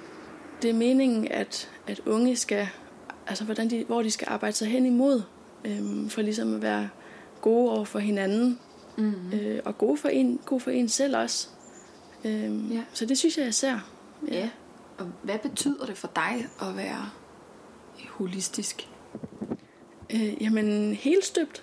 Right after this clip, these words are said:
Speaker 2: Ja.
Speaker 1: måske.
Speaker 2: Ja.
Speaker 1: Altså, at det hele er vigtigt, og det hele er med.
Speaker 2: Mhm.
Speaker 1: Øhm, der er plads til alle dele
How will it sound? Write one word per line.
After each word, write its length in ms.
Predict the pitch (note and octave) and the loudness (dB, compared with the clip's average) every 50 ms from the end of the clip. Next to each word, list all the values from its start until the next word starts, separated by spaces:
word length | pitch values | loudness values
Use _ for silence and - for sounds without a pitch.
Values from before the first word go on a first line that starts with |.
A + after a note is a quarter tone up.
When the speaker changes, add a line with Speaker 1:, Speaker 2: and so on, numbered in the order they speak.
| - - | -2 0
Speaker 2:
Ja. 40 | C#4+ | 2
Speaker 1:
måske. 460 | D4 A#3 B3+ D4 D4+ C#4+ B3+ A#3+ - | 2 2 2 4 4 4 4 2 0
Speaker 2:
Ja. 100 | C4 C4 C#4+ | -4 -4 -4
Speaker 1:
Altså, 220 | D4 A#3+ - B3+ B3 | -4 -4 -2 0 0
at 180 | A#3 A#3 A3+ - | 0 -2 -2 -2
det 180 | A#3+ A#3 A#3 | 0 0 2
hele 340 | A3 A#3 B3 C4 C#4+ D#4 D#4+ | 2 2 4 4 4 4 2
er 360 | D4+ - - A3 G#3+ G#3+ G#3+ G3+ - - - - - - - | 2 2 0 0 0 0 -2 -4 -6 -12 -20 -20 -20 -12 -8
vigtigt, 400 | G#3 G#3+ B3+ D4 - - B3 G#3+ | -2 0 0 0 0 -2 -2 0
og 100 | A3+ A3 | 0 0
det 100 | A3 A3 | 0 0
hele 260 | A3+ A#3 B3 C4+ C#4+ | 2 2 2 2 2
er 120 | C#4 A#3+ A3+ | 2 2 2
med. 340 | G#3+ G#3+ A3 A3+ B3+ C#4 C#4+ - - - - - - - - - | 2 4 4 4 2 2 0 -6 -16 -20 -20 -20 -20 -20 -16 -10
Speaker 2:
Mhm. 300 | - G3+ G3 G3 G3+ A3+ - - - | -8 -8 -6 -6 -6 -8 -8 -6 -6
Speaker 1:
Øhm, 440 | A3+ G#3+ G#3 G#3+ G#3 G#3 G3+ G3+ G#3 G3+ - - - - | -4 -2 -2 0 -2 -2 -2 -4 -6 -8 -12 -16 -4 0
der 60 | A3+ | 0
er 60 | A3+ | 0
plads 500 | A3 - - - B3+ C4 - - - - - - - - | 0 0 -2 0 0 0 -2 -6 -8 -10 -16 -20 -14 -10
til 120 | - - - | -4 -2 0
alle 300 | - A2+ A2 - C4 - | 2 2 2 2 0 0
dele 340 | - A2 G#2+ G#2+ A#2+ - - | 2 2 2 2 2 0 -2